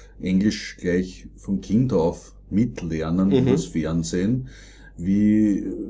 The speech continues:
Speaker 1: würdest du das sagen? Was würdest du empfehlen? Was wären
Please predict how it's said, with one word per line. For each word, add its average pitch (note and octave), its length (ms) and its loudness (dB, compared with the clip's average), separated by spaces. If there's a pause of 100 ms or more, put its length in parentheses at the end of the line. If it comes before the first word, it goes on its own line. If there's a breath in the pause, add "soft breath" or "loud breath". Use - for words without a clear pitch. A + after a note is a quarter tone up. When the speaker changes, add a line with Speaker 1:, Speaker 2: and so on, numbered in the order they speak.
(100)
Speaker 1:
würdest G2+ 320 -2
du B2 60 -2
das A#2+ 180 2
sagen? G2 220 2
Was F#2+ 160 -2
würdest G2+ 280 -2
du A2+ 100 4
empfehlen? G2 760 2 (200 loud breath)
Was - 240 -8
wären A2 480 2